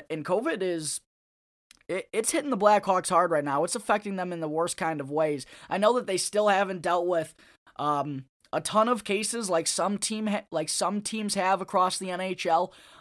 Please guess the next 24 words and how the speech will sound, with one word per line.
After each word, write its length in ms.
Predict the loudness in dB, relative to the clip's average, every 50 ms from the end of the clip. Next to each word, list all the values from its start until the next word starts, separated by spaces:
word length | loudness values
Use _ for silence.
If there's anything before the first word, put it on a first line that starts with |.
| -16 _ -4
but 160 | -4 -4 -2
with 220 | -4 -4 -4 -6 _ _ _ -8 0
Marc-Andre 640 | 4 6 6 6 6 4 4 4 4 2 2 2
Fleury 560 | 0 -2 0 2 2 2 4 2 2 0 0 -4 _ _ _ -16
forced 440 | -10 -4 0 2 2 2 0 -2
to 80 | -4 -2
miss 220 | 0 0 0 0
both 300 | 0 0 0 0 0 -2
games 280 | -4 -6 -6 -6 -4 -2
last 320 | 0 0 0 0 -2 -2
weekend 340 | -2 -2 -2 -2 -2 -2 2
while 240 | 4 4 4 4 4
in 80 | 0 0
protocol, 460 | 0 0 0 0 0 2 4 4 4 4
that 240 | 4 2 2 2
definitely 560 | 2 0 0 0 -2 -6 -2 -2 -2 -2 -2 -6 _ _ _ -4
didn't 240 | -2 2 2 2 6
help 240 | 6 6 4 4 2
this 180 | -4 -4 -2 -2
losing 360 | -2 -2 -2 -2 -4 -8 -8
streak, 260 | -6 -4 -4 -4 -2
having 360 | -2 -4 -4 -4 -4 -6 -6 -6
to 60 | -8
throw, 480 | -6 -6 -2 0 2 2 2 2 0